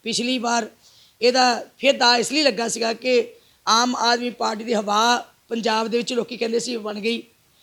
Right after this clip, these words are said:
ਔਰ ਇਹ ਕਾਂਗਰਸ ਵਾਲਿਆਂ ਨੇ ਸਾਰੇ ਜਿਤਾਤਾ। ਜੇ ਕਾਂਗਰਸ ਦਾ ਏਜੰਟ ਨਾ ਹੁੰਦਾ ਤੇ ਕੈਪਟਨ ਅਮਰਿੰਦਰ ਸਿੰਘ ਕੋਈ ਸਟਰੋਂਗ ਕੈਂਡੀਡੇਟ ਦਿੰਦਾ ਇਹਦੇ ਮੁਕਾਬਲੇ 'ਤੇ, ਪਰ ਦਿੰਦਾ ਕਿਉਂ?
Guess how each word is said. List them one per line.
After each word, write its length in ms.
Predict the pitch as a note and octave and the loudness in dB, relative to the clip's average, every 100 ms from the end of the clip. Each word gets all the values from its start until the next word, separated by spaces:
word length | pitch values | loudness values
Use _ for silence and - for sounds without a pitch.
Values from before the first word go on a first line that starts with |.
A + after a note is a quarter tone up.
| _ _ A#3 | _ _ -6
ਔਰ 120 | B3+ | 0
ਇਹ 180 | C#4 C#4+ | 4 4
ਕਾਂਗਰਸ 460 | - A#3+ A#3 A#3 C4 | 2 -2 -2 -4 -2
ਵਾਲਿਆਂ 220 | A#3 A#3+ | -2 -2
ਨੇ 100 | B3 | -2
ਸਾਰੇ 240 | A3 G#3 | -2 -4
ਜਿਤਾਤਾ। 600 | G3+ G#3 G#3 G#3+ - A3 G#3+ _ _ D#3+ | -6 -10 -8 -8 -6 -6 -6 _ _ -16
ਜੇ 460 | D#3 B3 D4+ E4 | 2 8 10 10
ਕਾਂਗਰਸ 420 | - C#4+ C4 A#3+ | 8 2 2 0
ਦਾ 120 | G3+ C4+ | 0 0
ਏਜੰਟ 340 | A3+ A3+ G#3+ | 0 -2 -6
ਨਾ 240 | G#3 G3+ | -4 -2
ਹੁੰਦਾ 380 | A3+ A#3 A3 G#3 - _ _ _ _ _ _ | -2 -2 -2 -4 -6 _ _ _ _ _ _
ਤੇ 120 | C4 | -6
ਕੈਪਟਨ 460 | C4 A#3+ A3 B3 A#3 | -4 -4 -4 -6 -6
ਅਮਰਿੰਦਰ 360 | G3+ G3+ F3+ G#3 | -6 -10 -12 -12
ਸਿੰਘ 220 | A3 A#3+ | -12 -10
ਕੋਈ 180 | G#3+ A3 | -6 -6
ਸਟਰੋਂਗ 400 | - G3 G3 G3+ | -8 -12 -12 -12
ਕੈਂਡੀਡੇਟ 380 | F#3 E3+ F3+ | -14 -14 -16
ਦਿੰਦਾ 300 | D#3+ D3+ D#3+ - _ _ _ | -18 -20 -20 -20 _ _ _
ਇਹਦੇ 160 | G#3+ A3+ | -6 -4
ਮੁਕਾਬਲੇ 420 | G#3 F#3 E3 E3+ | -6 -8 -10 -14
'ਤੇ, 180 | - D#3+ _ _ _ | -16 -20 _ _ _
ਪਰ 80 | - | -14
ਦਿੰਦਾ 340 | G3 A#3+ C4+ D4 | -6 -2 2 2
ਕਿਉਂ? 220 | D4+ | 0